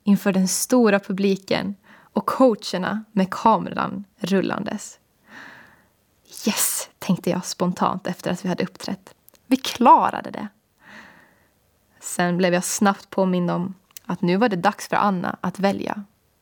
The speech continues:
vem hon tar vidare i tävlingen. På en sekund gick vårt uppträdande från en fin duett tillbaka till en tävling, en battle.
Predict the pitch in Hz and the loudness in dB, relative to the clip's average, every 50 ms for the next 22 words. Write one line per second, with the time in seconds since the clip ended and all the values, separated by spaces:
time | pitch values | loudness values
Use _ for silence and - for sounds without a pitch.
0 | _ _ _ _ _ - 202 185 180 180 220 233 240 214 - - - - - - | _ _ _ _ _ -2 -2 0 2 4 4 4 4 4 2 -2 -4 -4 -4 -4
1 | - - - - - - - - 214 - - - - - - 233 220 - _ _ | -4 -4 -4 -6 -6 -6 -4 -2 -2 -2 -4 -6 -10 -10 -10 -10 -12 -14 _ _
2 | _ - - - - - - - _ _ _ _ _ _ _ _ _ _ _ _ | _ -20 -20 -20 -20 -20 -20 -20 _ _ _ _ _ _ _ _ _ _ _ _
3 | _ _ _ _ _ _ _ _ _ - - - - - - 214 214 196 196 - | _ _ _ _ _ _ _ _ _ -12 -8 -8 -4 0 2 4 4 4 2 0
4 | 190 - - - 202 185 202 208 - - _ _ _ _ _ _ _ _ - 196 | -4 -4 -2 -2 -2 -2 -2 -4 -8 -10 _ _ _ _ _ _ _ _ -18 -14
5 | - - 185 175 180 - - 226 - - - - - 50 50 - - - - - | -6 -2 -2 -2 -2 -2 -4 -4 -4 -4 -8 -10 -8 -8 -6 -6 -6 -6 -6 -6
6 | 202 - - - 196 185 175 180 208 - - - - - - - 277 294 262 202 | -8 -10 -6 -2 0 0 0 0 -4 -8 -14 -18 -16 -8 -4 -2 0 2 2 2
7 | 185 180 180 190 202 233 226 - - _ - - - _ _ _ _ _ _ _ | 2 0 0 0 0 0 -2 -4 -10 _ -20 -20 -20 _ _ _ _ _ _ _
8 | _ - - 220 202 220 202 190 - 190 - - 180 180 - - - 214 196 - | _ -4 -2 0 2 2 2 0 -2 -8 -8 -6 -6 -6 -4 0 0 2 2 0
9 | - - - - - 214 - _ _ _ _ _ _ _ _ _ _ - 190 180 | -2 -10 -12 -12 -12 -14 -16 _ _ _ _ _ _ _ _ _ _ 0 0 0
10 | 175 175 - 196 196 - - _ - - - 220 | 0 0 0 -2 -2 -2 -4 _ -16 -12 -12 -12